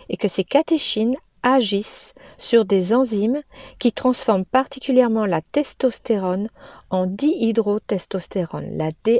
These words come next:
H T. C'est cette dernière qui est responsable de la chute des cheveux. Alors aussi, vous avez une infusion de la prêle des champs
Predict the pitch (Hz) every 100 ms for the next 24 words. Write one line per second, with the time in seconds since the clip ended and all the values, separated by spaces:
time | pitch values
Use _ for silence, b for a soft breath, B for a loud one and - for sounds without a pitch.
0 | - 175 - - - 143 _ _ _ _
1 | _ - B B B B - 190 - 170
2 | 196 262 269 226 190 196 302 320 - 220
3 | 190 254 262 - 226 - 196 202 208 b
4 | b b - 214 233 202 - 170 - -
5 | 180 202 - 175 165 - _ - - _
6 | _ _ _ B B B B B - 185
7 | 165 156 160 - - 170 - - 214 277
8 | 330 208 190 180 185 190 196 - 170 190
9 | 277 - 233 220 214 180 156 160 - -
10 | 254 190 170 151 - - 165 202